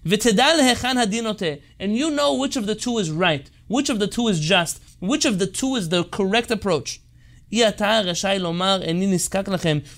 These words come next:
You don't have the right to say, "I will not involve myself with you."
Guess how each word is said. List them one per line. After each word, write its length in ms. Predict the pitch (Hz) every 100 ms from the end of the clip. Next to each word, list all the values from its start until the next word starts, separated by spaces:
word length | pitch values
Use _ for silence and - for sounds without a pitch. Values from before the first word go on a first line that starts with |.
| -
You 100 | 165
don't 240 | 202 247
have 240 | 214 202 175
the 80 |
right 180 | 180 196
to 80 | 175
say, 240 | - 190
"I 40 | 180
will 160 | 165
not 160 | 170 180
involve 360 | 165 151 170 165
myself 400 | 156 151 143 135
with 120 | 123
you." 180 | 117